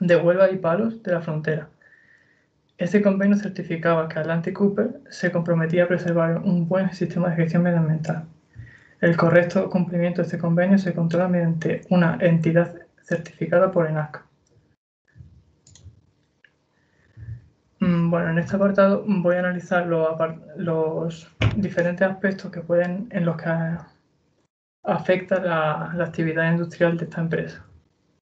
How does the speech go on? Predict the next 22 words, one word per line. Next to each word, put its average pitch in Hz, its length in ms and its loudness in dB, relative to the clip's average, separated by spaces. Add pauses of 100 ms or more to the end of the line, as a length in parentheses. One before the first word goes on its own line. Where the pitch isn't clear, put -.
(1800)
En 175 220 4
cuanto 175 240 2
a - 20 4
la 170 80 2
eficiencia 180 380 -2
energética, 202 640 0 (280)
eh, 170 440 2
se 175 120 -6
han 180 80 2
obtenido 185 280 0
una-, 180 280 -2
unos 180 180 0
resultados 175 440 0
peores 170 260 0
que 175 100 -4
en 170 60 0
dos 165 80 0
mil 170 140 2
ocho 185 260 0
debido 175 380 0
a 175 40 0
una, 170 480 -4